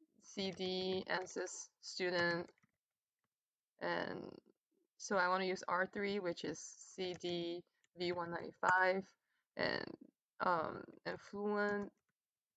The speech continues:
folder. So, um, after that, C D, N T bin, um, city, Win sixty-four. And so at this point,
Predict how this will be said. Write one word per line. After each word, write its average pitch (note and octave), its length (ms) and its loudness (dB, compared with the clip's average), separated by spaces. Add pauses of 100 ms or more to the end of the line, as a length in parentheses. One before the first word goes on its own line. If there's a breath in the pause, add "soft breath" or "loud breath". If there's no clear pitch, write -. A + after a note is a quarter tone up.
(240)
folder. G3+ 540 4 (640)
So, E3 580 2
um, E3 300 -2
after F#3+ 320 2
that, G3 220 2
C F#3+ 280 -2
D, F#3+ 380 -2
N F3+ 180 -2
T F3+ 400 -6
bin, F#3 480 0 (1040)
um, D#3+ 600 -6 (180)
city, F3+ 640 -2 (240)
Win F3+ 240 2
sixty-four. F#3+ 1040 4 (1040)
And G3 360 4
so A3 320 6
at - 140 4
this - 180 4
point, D#3+ 460 2